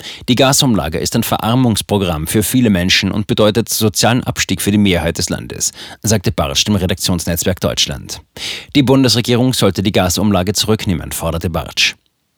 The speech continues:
Für A-F-D-Chef Tino Kruppalla sind die Wirtschaftssanktionen gegen Russland Auslöser des Gasproblems. Die Bundesregierung bittet allein die Bürger zur Kasse.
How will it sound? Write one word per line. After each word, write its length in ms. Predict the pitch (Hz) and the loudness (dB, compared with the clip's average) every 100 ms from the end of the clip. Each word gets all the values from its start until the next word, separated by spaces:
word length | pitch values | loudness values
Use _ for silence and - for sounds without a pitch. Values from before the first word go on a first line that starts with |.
| - | -4
Für 180 | - | 0
A-F-D-Chef 640 | 92 92 - 120 110 113 - | 0 -2 0 2 4 2 2
Tino 260 | 120 101 | 0 0
Kruppalla 480 | 85 101 98 92 95 - - - | 0 -2 2 2 2 -2 -18 -6
sind 240 | 120 143 | -2 0
die 80 | 139 | 2
Wirtschaftssanktionen 880 | 117 101 113 - 113 110 - 120 120 | 2 4 0 0 -2 0 2 2 2
gegen 240 | 104 98 | 0 -2
Russland 480 | 82 85 - 123 127 - | 0 0 2 0 0 -6
Auslöser 500 | - 101 - 98 95 | -2 0 2 2 2
des 160 | 101 107 | 0 -2
Gasproblems. 800 | 101 95 - - 69 55 - - _ - - - - 147 | -2 -4 -6 -6 -6 -4 -4 -4 _ -14 -14 -14 -2 2
Die 80 | |
Bundesregierung 720 | 131 156 175 - 92 85 76 80 | 4 4 4 2 0 -2 -2 0
bittet 300 | 120 120 - | 2 2 2
allein 320 | 117 104 120 | 2 2 2
die 80 | 117 | 0
Bürger 320 | 101 101 101 | 2 2 2
zur 120 | - | 0
Kasse. 440 | 113 107 - 78 | -2 0 0 -2